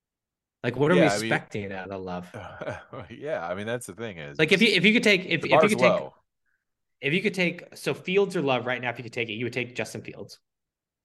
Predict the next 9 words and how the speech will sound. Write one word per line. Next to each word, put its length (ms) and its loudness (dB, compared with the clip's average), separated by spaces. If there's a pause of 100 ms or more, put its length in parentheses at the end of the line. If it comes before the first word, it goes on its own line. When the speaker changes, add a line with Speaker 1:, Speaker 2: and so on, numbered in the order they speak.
(460)
Speaker 2:
Yes. 140 -4
Speaker 1:
Right? 240 0 (840)
Uh, 180 4 (100)
Kenny 220 2
Pickett 420 0
or 100 2
Jordan 320 0
Love? 240 -8 (3250)
Speaker 2:
Ooh. 720 -20